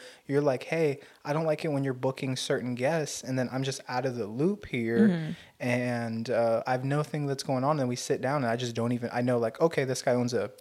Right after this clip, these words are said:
Speaker 2: Like, I know
Speaker 1: juice
Speaker 2: their
Speaker 1: bar.
Speaker 2: name, but that's about it.
Speaker 1: Yeah, be, and you saw their name 'cause they were on the list. So that's kinda where I'm like, "Well, A, you didn't ask, too."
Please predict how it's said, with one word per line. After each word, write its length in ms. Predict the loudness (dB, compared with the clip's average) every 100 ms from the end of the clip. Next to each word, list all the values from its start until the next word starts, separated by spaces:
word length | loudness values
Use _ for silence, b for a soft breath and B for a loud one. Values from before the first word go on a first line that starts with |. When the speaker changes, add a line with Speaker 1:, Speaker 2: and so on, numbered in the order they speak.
| -2
Speaker 2:
Like, 160 | 0 4
I 80 |
know 160 | 6 6
Speaker 1:
juice 80 | 8
Speaker 2:
their 140 | 8
Speaker 1:
bar. 120 | 6
Speaker 2:
name, 420 | 6 6 4 2 -2
but 100 | 0
that's 180 | 0 2
about 220 | 2 4
it. 100 | 6
Speaker 1:
Yeah, 300 | 6 4 2
be, 200 | 0 0
and 160 | 2
you 100 | 0 -4
saw 180 | 0 4
their 100 | 4
name 200 | 4 0
'cause 140 | 0 0
they 80 | 0
were 100 | 0
on 180 | -2 -2
the 80 |
list. 540 | -2 -2 -2 -10 -12 -8
So 500 | 2 4 6 4 2 B B B
that's 200 | 2 2
kinda 300 | 0 2 2
where 160 | 2
I'm 100 | 2
like, 200 | 0 -4 -2
"Well, 260 | -2 -2 -4
A, 140 | -4
you 160 | -4 -2
didn't 240 | -2 -2 -4
ask, 500 | -6 -4 -4 -8 -8
too." 440 | -4 0 -2 -4